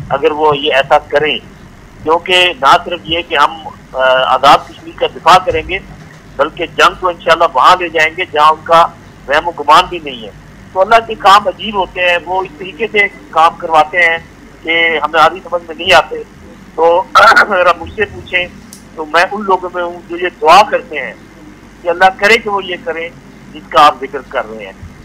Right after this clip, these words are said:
और, अ, दूसरी तरीके से होता है कि जब कहते हैं कि गीदड़ की मौत आती है तो शहर की तरफ भागता है,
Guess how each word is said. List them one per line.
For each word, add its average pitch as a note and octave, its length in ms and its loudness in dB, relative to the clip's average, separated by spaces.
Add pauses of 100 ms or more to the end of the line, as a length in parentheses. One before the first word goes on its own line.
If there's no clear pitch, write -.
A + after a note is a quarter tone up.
(120)
और, C#3+ 360 4
अ, C#3+ 340 -2
दूसरी C#3+ 600 -16
तरीके G3 320 -10
से F3 120 -8
होता D3+ 260 0
है D#3+ 100 2
कि D#3+ 120 -18
जब D#3 280 -6
कहते D3+ 460 -6
हैं D3+ 120 -2
कि D3 140 -16
गीदड़ C#3 280 -8
की D3+ 220 -16
मौत C#3 200 0
आती C3+ 240 -2
है D3+ 60 -8
तो D3 140 -6
शहर C#3 260 0
की - 100 -20
तरफ C#3+ 240 -8
भागता A#2+ 300 -4
है, D3 60 -4